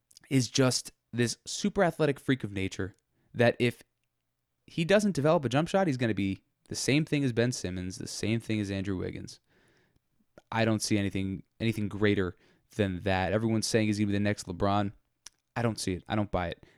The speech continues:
I think Giannis is the next LeBron. Now, that's a whole different situation. I'm not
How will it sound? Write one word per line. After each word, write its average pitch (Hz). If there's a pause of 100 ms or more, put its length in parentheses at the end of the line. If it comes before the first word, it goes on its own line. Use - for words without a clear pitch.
I 101
think 104
Giannis 110 (200)
is 101
the 101
next 90
LeBron. 87
Now, 107 (560)
that's 151
a 135
whole 127
different 107
situation. 104
I'm 101
not 110